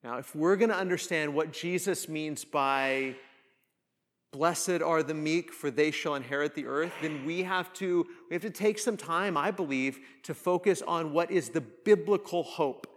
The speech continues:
and I think that we have a tendency in twenty-first century Am-, American Christianity, maybe I should even say Western Christianity,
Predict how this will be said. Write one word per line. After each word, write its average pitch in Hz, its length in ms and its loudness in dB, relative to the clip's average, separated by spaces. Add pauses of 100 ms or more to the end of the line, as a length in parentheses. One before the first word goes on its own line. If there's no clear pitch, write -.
(480)
and 143 160 -4
I 214 300 4
think 151 460 -4
that 156 240 2 (240)
we 196 240 0
have 185 180 2
a 170 40 0
tendency 160 640 -4
in 143 100 -4
twenty-first 175 560 -4
century 160 580 0
Am-, 143 380 -8
American 156 600 0
Christianity, 143 1120 -4
maybe 147 280 -2
I 139 60 -2
should 135 240 -8
even 135 200 -4
say 139 180 -6
Western 143 480 -2
Christianity, 135 760 -6